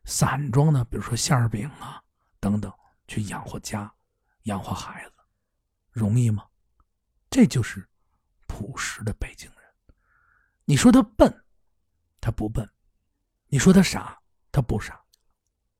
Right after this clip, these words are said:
他只是被生活拿捏住了，他只能这样去生活。他要去干嘛，干什么呢？你觉得对吗？还有胡同里边最晚关灯的是什么？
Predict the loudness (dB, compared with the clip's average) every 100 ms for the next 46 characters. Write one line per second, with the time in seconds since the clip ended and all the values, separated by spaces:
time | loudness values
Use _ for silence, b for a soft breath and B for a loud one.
0 | _ _ _ _ _ _ 2 6 6 10
1 | 8 10 8 6 6 4 B B B 0
2 | 2 6 12 12 12 8 0 -12 -18 _
3 | _ _ -16 -12 -8 -6 -8 -6 -4 -4
4 | -6 -14 -16 -18 -20 -20 _ _ _ _
5 | _ _ _ _ _ -2 -2 -2 -4 -4
6 | -6 -12 _ _ -20 -4 -2 -2 -6 -8
7 | -10 -20 _ _ _ _ _ _ _ _
8 | _ -8 -6 -4 -6 -4 -6 -6 -14 _
9 | _ _ _ _ _ b b b b -4
10 | 8 10 10 4 2 2 2 -2 2 4
11 | 4 0 2 2 2 0 -2 -8 -16